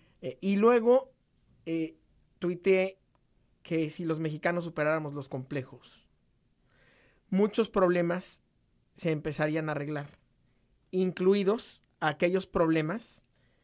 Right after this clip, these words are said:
que no tienen que ver con los complejos. Porque en México, creo, y permítanme decirlo, que como sociedad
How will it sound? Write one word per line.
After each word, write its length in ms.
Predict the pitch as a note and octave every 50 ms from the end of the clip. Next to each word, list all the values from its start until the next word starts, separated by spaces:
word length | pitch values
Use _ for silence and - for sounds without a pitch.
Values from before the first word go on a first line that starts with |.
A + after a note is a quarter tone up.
| _ _ _ _ _ _ _ _
que 180 | - D#3 D3+ D3
no 160 | D#3+ F3 F#3+
tienen 380 | F#3+ - A3 C4+ C4+ A#3 E3+ -
que 100 | - C3
ver 140 | C3 B2+
con 120 | - - A#2+
los 120 | A2+ -
complejos. 640 | - A2 G#2 - G2+ - - - - - - - _ _ _ _ _ _ _ _ _ _ _ _ _ _ _ _ _ _ _ _ _ -
Porque 340 | F3+ F3+ - G3+ G3 F#3+ F#3+
en 180 | G3+ F#3+ G3 A3
México, 520 | C#4 D4 C#4+ E4 D#4+ - D4+ D#4 E4+ - _ _ _ _
creo, 420 | - A3 A3 A3+ A3+ B3 C4 B3+ - - _ _ _ _ _ _ _
y 240 | E3+ D#3+ D#3+ D#3 D#3+ - - - _
permítanme 460 | F3 E3 F3 F#3+ G3 G#3 G3 F3+ E3
decirlo, 500 | D#3+ D3 - F3+ E3 D#3+ E3+ F3 E3+ -
que 260 | - D#3 C#3+ C3+ - _
como 240 | - D3+ D3+ D3+ D3
sociedad 600 | - D3+ C#3+ - D#3 D3+ D3+ D#3 F3 G#3+ -